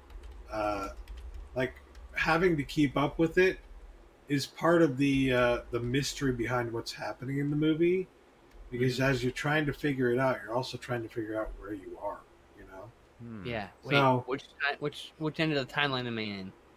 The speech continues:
Speaker 1: Yeah.
Speaker 2: You know?
Speaker 1: And that makes it, honestly, a little bit more fun to watch to me. Um,
Speaker 2: The, there's a pivotal scene with gore, and I like the shot so much that's now my wallpaper on my desktop.
Speaker 1: There is a
Speaker 3: Wow.
Speaker 1: character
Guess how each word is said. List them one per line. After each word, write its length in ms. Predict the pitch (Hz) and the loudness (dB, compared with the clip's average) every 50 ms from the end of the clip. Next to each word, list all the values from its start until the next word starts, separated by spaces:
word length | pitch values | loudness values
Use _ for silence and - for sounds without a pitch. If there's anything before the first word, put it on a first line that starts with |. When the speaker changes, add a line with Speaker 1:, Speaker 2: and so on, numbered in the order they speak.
| - - - - 127 | -20 -20 -14 -8 -4
Speaker 1:
Yeah. 220 | 131 123 110 98 | -2 -2 -2 -2
Speaker 2:
You 60 | 98 98 | -6 -8
know? 80 | 107 110 - - - - - - _ - - _ _ _ _ - | -10 -12 -14 -20 -20 -20 -20 -20 _ -20 -20 _ _ _ _ -4
Speaker 1:
And 140 | 127 139 147 160 | 0 2 4 4
that 160 | 165 156 156 | 4 2 2
makes 280 | 165 175 165 - - | 2 0 0 0 0
it, 160 | 160 147 123 - _ - - - - - - - | 0 0 -2 -4 _ -20 -20 -20 -20 -20 -18 -8
honestly, 420 | - 117 127 139 143 131 - 147 135 | -2 0 0 2 0 0 -2 -2 0
a 60 | 127 | 0
little 200 | 123 127 135 127 | 2 2 2 0
bit 120 | 127 113 | 0 -2
more 180 | 117 113 117 110 | -4 -6 -8 -8
fun 240 | - - 123 113 110 | -4 -2 -2 -2 -2
to 60 | 104 | -2
watch 380 | 98 107 110 117 113 - - - | -4 -2 -4 -4 -4 -6 -10 -12
to 80 | - 98 | -12 -12
me. 280 | 101 107 101 95 92 - - - - - - - - - - - - 110 | -12 -10 -10 -12 -14 -18 -20 -20 -20 -20 -20 -20 -20 -20 -20 -18 -10 -8
Um, 240 | 107 107 101 101 104 | -6 -6 -4 0 4
Speaker 2:
The, 260 | 151 147 143 139 135 - - - _ - - | 6 8 8 8 6 4 0 -12 _ -2 0
there's 140 | 151 143 | 0 0
a 40 | 143 | 2
pivotal 340 | 135 - 180 175 170 165 156 | 2 2 2 4 4 2 0
scene 640 | - - - 175 165 165 170 175 175 175 170 - - _ - - | 0 -2 -4 -2 -2 0 0 0 0 -2 -2 -6 -10 _ -10 -8
with 180 | 143 131 127 - | -6 -6 -2 0
gore, 520 | 151 143 151 160 165 170 170 175 175 - - | 4 6 6 6 6 6 4 4 2 0 -4
and 120 | 139 131 123 | -4 0 2
I 100 | 123 123 | 4 6
like 280 | 123 131 135 - - - | 6 4 4 2 -6 -10
the 120 | 139 123 | -10 -10
shot 420 | - - - - 143 131 - - | -8 -6 2 4 4 4 4 2
so 180 | - - 147 135 | -2 -2 0 2
much 200 | 131 131 131 - | 2 2 0 0
that's 180 | - 127 117 - | -2 -4 -4 -2
now 180 | 131 127 123 123 | -2 0 0 2
my 100 | 120 113 | 2 2
wallpaper 560 | 110 110 110 110 110 - 110 98 - 98 101 104 | 4 4 4 4 4 2 -2 -4 -4 -8 -10 -10
on 80 | 101 | -10
my 120 | 101 101 101 | -10 -10 -8
desktop. 420 | 95 92 - - - 95 95 - | -8 -8 -8 -8 -10 -10 -8 -4
Speaker 1:
There 200 | 123 135 147 151 | -2 0 0 0
is 320 | 147 151 160 156 135 131 | 2 4 4 4 4 4
a 200 | 151 147 143 147 | 4 4 6 6
Speaker 3:
Wow. 300 | 143 92 95 107 110 104 87 | 6 6 6 6 4 4 4
Speaker 1:
character 840 | 190 202 208 202 196 - - - 185 180 180 175 175 175 165 - | 4 4 4 2 0 0 2 4 6 6 6 6 4 2 0 -4